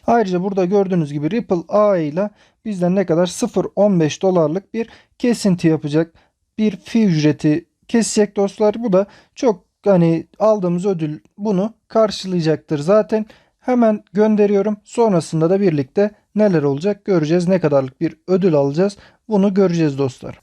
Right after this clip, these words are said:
Evet dostlar, uygulamanın hani şöyle zaten uygulama bize mesaj attı. X R P'lerimiz ulaştı ve "Gift waiting for you" diyor.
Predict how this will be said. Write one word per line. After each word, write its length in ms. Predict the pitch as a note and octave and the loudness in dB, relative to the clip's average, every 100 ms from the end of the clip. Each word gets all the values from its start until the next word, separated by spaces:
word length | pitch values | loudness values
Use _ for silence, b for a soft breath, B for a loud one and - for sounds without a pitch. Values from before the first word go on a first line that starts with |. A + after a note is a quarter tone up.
| - | 0
Evet 260 | F#3+ F3 | 0 0
dostlar, 420 | - C3+ - F#3+ G3+ _ _ b b b b | -8 -12 -6 -6 -6 _ _ b b b b
uygulamanın 640 | G#3 F3+ F3 D#3 D3 D3 - _ | -4 0 2 2 -2 -6 -12 _
hani 340 | E3+ D#3 D3+ E3 | -2 0 -2 -6
şöyle 500 | - F3+ D#3+ D#3 D3+ b b b _ | -4 0 2 2 0 b b b _
zaten 360 | D#3 E3+ D#3+ E3 | 0 0 0 -6
uygulama 540 | E3+ F3 E3 E3+ E3 | -2 -2 0 0 0
bize 200 | D#3 D#3 | -2 0
mesaj 320 | D#3+ D#3 - | 0 0 0
attı. 200 | D3 - | -2 -2
X 220 | E3+ - D#3 | -6 -4 0
R 180 | D#3+ | 0
P'lerimiz 540 | D#3 D#3+ D#3 D3 C#3+ C3 | 0 0 0 0 -2 -6
ulaştı 640 | E3+ F3+ F3 - - F3+ F3 b - | -2 0 0 -4 -6 -6 -6 b -2
ve 240 | E3+ F#3 - _ | 0 0 -4 _
"Gift 400 | D3+ F#3+ F3+ _ | -2 -2 -2 _
waiting 580 | - D#3 F3 F3+ F3 F3 | -6 0 0 0 -4 -4
for 260 | - E3 D3+ | 0 0 0
you" 220 | D#3+ F3+ | 0 -2
diyor. 240 | F3 F3 | 0 0